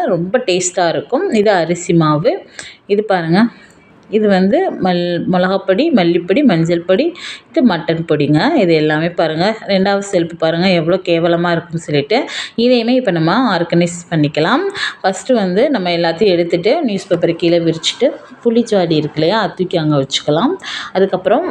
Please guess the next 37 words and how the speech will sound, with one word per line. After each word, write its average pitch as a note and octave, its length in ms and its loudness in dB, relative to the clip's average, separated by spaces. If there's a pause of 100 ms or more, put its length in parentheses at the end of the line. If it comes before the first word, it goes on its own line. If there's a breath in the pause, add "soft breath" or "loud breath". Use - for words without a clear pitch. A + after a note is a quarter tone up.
(140)
மல்லிப்பொடி, F#3+ 500 -2 (280)
மசாலா F3+ 380 0 (100)
பொடி, E3 180 2 (160)
இதுக்கப்புறம் F3 560 0
இது E3+ 160 0
வந்து F3 200 2 (100)
பாருங்க E3 340 2 (220)
தலைக்கு G3 400 0
தேய்க்கிற E3 280 0 (200)
ஆயில் E3+ 300 -2
வந்து F3 140 2 (100)
காய்ச்சி D#3 340 -4
வச்சுருக்கேங்க. D3 560 -2 (600 loud breath)
எங்க F3 200 2
மூணு G#3+ 260 2
பேருக்குனால D#3 500 0 (520 loud breath)
எல்லாத்தையுமே F#3 580 0
நான் E3 200 -2
ஆர்கனைஸ் F#3 380 -4 (120)
பண்ணிட்டேன். D#3 560 0
பாருங்க, D#3+ 320 0
நான் D#3 140 -4
இப்படி E3+ 260 2
தான் E3+ 140 -2
ஆர்கனைஸ் E3+ 420 -4
பண்ணி D3+ 180 0
வச்சுருக்கேன். F3 420 -4 (300 loud breath)
ஆனா A3+ 160 -2 (100)
இன்னும் A3+ 220 2
ஒரு G3+ 80 0
டூ - 140 0
வீக்ஸ் A3 380 0
கழிச்சு E3 320 -2
பார்த்தீங்க D#3 420 -2
அப்படின்னா D3+ 280 0 (220)
கேவலமா E3 440 0 (120)
ஆயிரும். E3 280 2